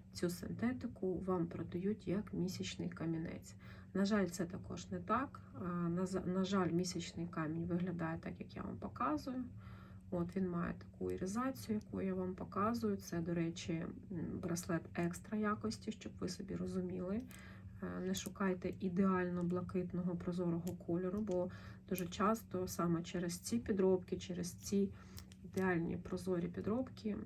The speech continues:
ви вважаєте, що саме місячний має бути прозорий, ідеальний, з такою голубою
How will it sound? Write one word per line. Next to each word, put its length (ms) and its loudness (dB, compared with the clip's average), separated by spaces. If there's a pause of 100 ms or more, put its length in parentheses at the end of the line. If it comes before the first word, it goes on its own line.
ви 280 2
вважаєте, 640 2
що 320 -6
саме 320 -2
місячний 540 2
має 260 0
бути 280 -4
прозорий, 640 0
ідеальний, 500 2
з 40 -4
такою 400 -2
голубою 580 0